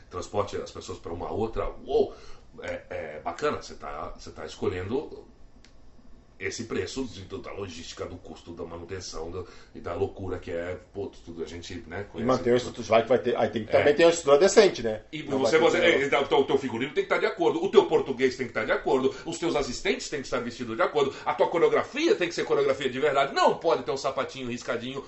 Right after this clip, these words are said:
Speaker 1: porque não orna, né, malandro? Então tem essa também, né? Tem que ter, <laughs> ter, é, é, não é fácil, não. E o outro lado, a mesma coisa, você quer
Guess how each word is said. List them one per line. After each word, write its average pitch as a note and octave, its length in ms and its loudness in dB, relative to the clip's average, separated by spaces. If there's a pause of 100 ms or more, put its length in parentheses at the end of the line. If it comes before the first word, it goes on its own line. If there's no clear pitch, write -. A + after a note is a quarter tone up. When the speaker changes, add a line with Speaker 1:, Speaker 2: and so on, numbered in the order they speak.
(140)
Speaker 1:
porque G#3 320 -2
não E3+ 240 -2
orna, C#3 480 6
né, F#3 160 0
malandro? B2+ 400 0 (180)
Então G#2+ 220 -2
tem D#3 160 -4
essa E3+ 240 -4
também, B3+ 320 -6
né? C3 180 -6 (260)
Tem F#2+ 160 -10
que - 80 -18
ter, C#3 380 -4
<laughs> - 160 -18
ter, - 460 -2
é, A2+ 460 -6
é, A#2 40 -6
não G#2+ 220 -6
é A2 80 -6
fácil, F#3 420 -8
não. A2 340 -8
E C3 140 -4
o A#2+ 60 2
outro B2 200 -4
lado, C#3+ 140 -4
a - 40 -12
mesma - 160 -12
coisa, A2+ 300 -4
você G#2 140 -10
quer A#2 460 -6